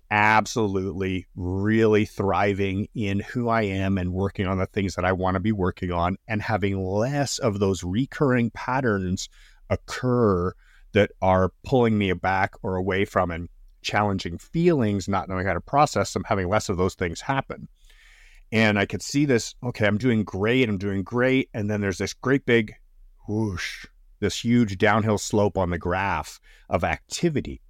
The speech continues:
And that activity slope went from, you know, very high to very low. And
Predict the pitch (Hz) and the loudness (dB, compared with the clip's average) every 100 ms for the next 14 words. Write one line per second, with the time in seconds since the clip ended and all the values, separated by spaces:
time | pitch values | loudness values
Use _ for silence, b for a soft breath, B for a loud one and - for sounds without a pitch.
0 | _ _ - - 98 92 92 - 139 123 | _ _ -6 -2 0 0 -2 0 2 2
1 | 113 101 - 101 98 - _ 95 98 - | 2 0 0 0 0 -4 _ -6 -6 -2
2 | 104 87 82 - _ 104 87 80 82 98 | -2 0 -2 -8 _ -8 -6 -4 -4 2
3 | 147 127 110 101 95 - b - - 107 | 4 4 4 2 0 -6 b -14 -4 -2
4 | 90 92 92 104 117 113 107 90 80 71 | -2 -4 0 4 6 6 6 2 -2 -4
5 | 87 - b b b b - 104 98 92 | -6 -10 b b b b -2 4 4 4